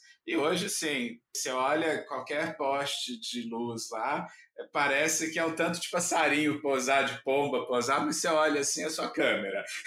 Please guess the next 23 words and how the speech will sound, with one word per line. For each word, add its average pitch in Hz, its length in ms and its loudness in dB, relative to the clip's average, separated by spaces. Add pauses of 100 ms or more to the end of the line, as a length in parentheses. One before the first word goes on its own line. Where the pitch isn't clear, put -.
<laughs> 165 220 4
Tá 359 420 4
tudo - 200 -4
quanto 320 220 -2
é 185 80 2
lado, 120 280 2
em 117 80 -6
toda 160 200 -2
esquina, 160 720 -2 (320)
né, 135 420 2
eles 143 300 -2
tão 143 160 -2
monitorando 147 640 -2
e 151 40 -4
vendo 147 340 -6
tudo. - 220 -8 (680)
E - 500 0
no - 120 -2
metaverso, 160 960 0 (420)
isso 202 260 -2
sim 190 220 -2
é 175 140 -2
possível. - 380 -8